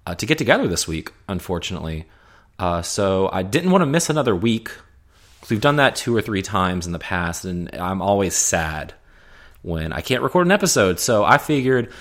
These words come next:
I would channel my inner Gar-, inner Garnett Lee and bring you an episode flying solo <laughs> this week. Um, of course, Garnett Lee used to host Weekend Confirmed, and once that show went under and he was in between jobs,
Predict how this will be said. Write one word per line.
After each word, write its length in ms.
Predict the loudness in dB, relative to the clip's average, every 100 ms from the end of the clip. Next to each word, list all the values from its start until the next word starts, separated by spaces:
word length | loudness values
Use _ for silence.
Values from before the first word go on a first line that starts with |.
| -20 -8 4
I 220 | 6 6
would 200 | 6 2
channel 480 | 2 0 2 2 4
my 360 | 4 4 2 0
inner 240 | 0 2
Gar-, 260 | 2 2 2
inner 240 | 2 4
Garnett 400 | 6 6 6 4
Lee 320 | 4 2 2 -6 -16 _ _ _ _ _ -4
and 500 | 0 0 0 -2 -2
bring 240 | 2 4
you 140 | 6 4
an 80 |
episode 680 | 4 2 0 4 4 4 0 -6 -20 -20 -20 _ _ _
flying 500 | -10 2 4 6 4
solo 500 | 6 6 6 4 -2 -6 -12
<laughs> 140 | -8
this 300 | -4 -4 -2
week. 320 | -4 -4 -8 -20 -20 -20 -8
Um, 420 | -6 -4 -8 -10
of 80 | -6
course, 180 | -4 0
Garnett 280 | 2 2 4
Lee 80 | 2
used 240 | 2 0
to 80 | 0
host 480 | 2 2 0 -4 -10 -18
Weekend 400 | -4 -2 0 0
Confirmed, 580 | -2 2 4 4 2 -2 -12 _ -20 -20 -14 -4
and 140 | -2
once 160 | 0 0
that 140 | 0
show 180 | 2 2
went 160 | 2 0
under 320 | 0 2 2
and 100 | 2
he 100 | 0
was 120 | -2
in 80 | -2
between 340 | -4 -4 -4
jobs, 600 | 2 6 8 6 4 -4